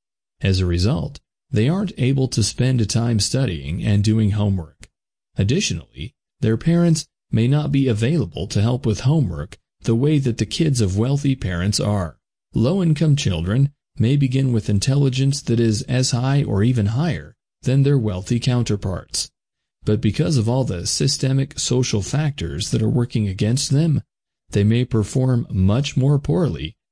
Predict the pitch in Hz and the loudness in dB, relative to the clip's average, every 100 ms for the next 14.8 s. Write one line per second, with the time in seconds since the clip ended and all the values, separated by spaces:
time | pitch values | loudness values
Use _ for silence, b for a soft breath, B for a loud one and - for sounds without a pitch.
0 | _ 110 117 117 - 123 175 170 156 151 | _ 0 2 0 0 0 2 2 2 2
1 | 135 113 117 - - - 120 - - - | 2 2 -2 -4 -4 -2 -4 -4 -10 -12
2 | - _ _ _ _ 107 92 98 95 117 | -14 _ _ _ _ -2 0 0 2 2
3 | 214 92 - 104 101 95 92 98 123 175 | 0 -6 -4 0 2 0 0 0 2 0
4 | 139 - _ _ - 120 147 160 151 156 | 0 -4 _ _ -2 2 4 4 2 0
5 | - 98 - 139 147 123 - 127 131 127 | -2 -2 -2 0 2 0 -2 0 2 0
6 | - 127 120 - _ _ - 117 143 - | 0 0 -2 -4 _ _ 0 0 0 -6
7 | - 123 143 143 113 82 71 90 - 101 | -2 0 2 2 -2 -2 -4 -2 0 2
8 | 120 - 101 117 120 - 117 98 95 104 | 0 -4 -4 0 0 -2 -2 0 0 -2
9 | 104 95 87 60 - - _ _ _ - | -2 -2 -6 -10 -12 -14 _ _ _ -4
10 | 120 143 - 123 110 127 135 85 - 76 | 0 0 0 0 2 2 0 -4 -12 -6
11 | - - 131 139 120 110 120 120 - 120 | -6 0 0 2 2 0 0 -2 -2 0
12 | 117 101 95 92 98 95 95 - 113 104 | 0 0 0 0 2 2 0 -4 -2 0
13 | 104 98 82 110 - _ _ _ - 110 | 0 -2 -6 -10 -12 _ _ _ -2 -2
14 | 110 113 113 131 143 156 147 120 | 0 0 2 2 0 2 2 0